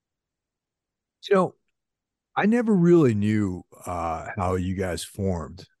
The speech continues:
'cause I remember, I just remember Pelican just being a, you know, a band that, um, you know, I was hip to all the Hydra Head stuff. And, um, I remember you g-, I didn't know you guys, like, in the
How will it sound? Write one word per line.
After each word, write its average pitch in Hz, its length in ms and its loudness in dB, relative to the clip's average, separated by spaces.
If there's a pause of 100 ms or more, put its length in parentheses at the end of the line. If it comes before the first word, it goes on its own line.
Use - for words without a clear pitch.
'cause 95 140 -12
I 95 60 -6
remember, 92 600 -2
I 104 100 -2
just 117 200 -2
remember 104 280 0
Pelican 92 460 -8
just 87 160 -12
being 82 240 -10
a, 78 60 -8 (340)
you 107 60 -12
know, 80 180 -12
a 82 60 -14
band 82 520 -12 (140)
that, 80 200 -8
um, 78 340 -12 (380)
you - 100 -16
know, 85 320 -12
I 95 40 -10
was 85 320 -10 (100)
hip 98 240 -4
to 95 100 -6
all 85 140 -4
the 78 60 -6
Hydra 87 400 -8
Head 85 160 -10
stuff. - 560 -12 (800)
And, 92 260 -4
um, 85 300 -4
I 87 80 -6
remember 95 280 2
you 92 180 -2
g-, 98 80 -4
I 104 140 0
didn't 107 160 -2
know 110 100 2
you 107 180 2
guys, 87 540 -8
like, 87 180 -6 (320)
in 92 120 -4
the 87 120 -4